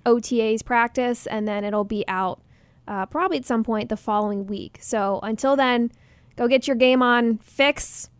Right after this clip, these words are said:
The rest of the episodes, they've been pretty fun. It's just a fun way to get to know the players, not so much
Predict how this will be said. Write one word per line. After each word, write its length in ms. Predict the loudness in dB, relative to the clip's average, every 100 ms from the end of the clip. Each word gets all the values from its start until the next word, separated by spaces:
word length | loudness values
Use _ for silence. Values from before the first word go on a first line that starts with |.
| _
The 100 | 0
rest 280 | 2 2 0
of 60 |
the 120 | 4 4
episodes, 680 | 4 0 4 4 4 2
they've 120 | 0
been 160 | 0 0
pretty 220 | 0 0
fun. 260 | 0 -2 -2
It's 100 | 0
just 160 | 0 0
a 60 |
fun 260 | 2 2 4
way 160 | 6
to 220 | 6 4 0 _ _ _ _
get 160 | 0 2
to 80 | 4
know 120 | 4
the 100 | 2
players, 500 | 0 2 4 2 2
not 160 | -2 0
so 140 | 2
much 460 | 4 2 -2 -6